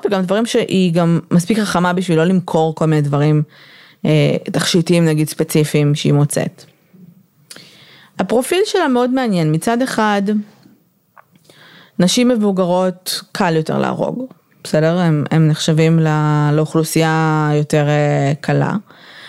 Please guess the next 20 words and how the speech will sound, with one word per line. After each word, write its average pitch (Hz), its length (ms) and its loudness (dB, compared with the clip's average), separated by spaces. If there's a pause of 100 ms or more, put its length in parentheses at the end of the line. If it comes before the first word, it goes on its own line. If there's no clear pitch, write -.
(140)
יהיו 185 160 2
פחות 196 280 -2
הפתעות - 600 -2
בסיטואציה 151 640 -2
כזו, 170 380 0 (720)
בזירה 156 380 2
כזו. 160 400 -4 (1600)
אה, 180 380 2
מצד 202 300 -2
שני, 330 460 0 (200)
נשים 214 320 2
מבוגרות 220 480 0
גם, 240 180 0 (440)
בעיני 175 500 2
רוב 202 180 0
החברה 175 340 -2
לפחות, 165 420 -2
יכולות 170 340 0
לתפץ, 226 680 -4
אה, 214 520 0